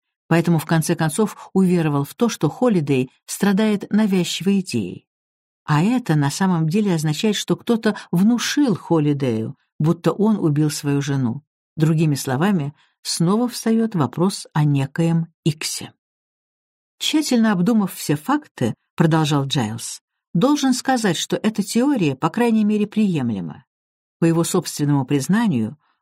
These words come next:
Холидей в тот вечер вернулся домой, зашел в столовую, по обыкновению выпил,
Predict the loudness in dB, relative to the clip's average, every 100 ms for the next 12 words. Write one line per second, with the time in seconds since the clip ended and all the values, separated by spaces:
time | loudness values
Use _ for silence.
0 | _ -4 0 2 0 -2 -2 -2 -2 0
1 | 0 0 0 0 2 0 0 -2 0 0
2 | 0 -2 -6 _ _ _ 0 0 2 -2
3 | -2 -2 0 0 0 0 -2 -4 _ _
4 | -2 0 2 0 2 2 2 2 0 0
5 | 0 -4